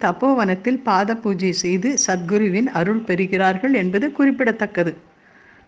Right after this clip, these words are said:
பாத பூஜை ஞான சாதனமாக இருப்பதால் ஜாதி மத பேதமின்றி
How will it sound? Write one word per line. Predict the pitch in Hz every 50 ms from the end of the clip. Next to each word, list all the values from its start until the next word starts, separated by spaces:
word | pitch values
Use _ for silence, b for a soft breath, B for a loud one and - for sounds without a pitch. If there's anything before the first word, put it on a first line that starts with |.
| b -
பாத | - 156 160 180 226 285 359 370
பூஜை | 359 - 302 302 247 247 285 285
ஞான | 254 214 180 175 196 226 262 311
சாதனமாக | - - 269 233 220 208 220 214 202 196 185 185 180 190
இருப்பதால் | 165 151 156 170 165 - 185 160 160 147 143 143 151 170 - b b b b b b b
ஜாதி | - 139 - 156 156 160 180 190 208
மத | 214 220 208 202 220
பேதமின்றி | 208 202 214 220 208 233 233 240 247 240 240 247 277 330 311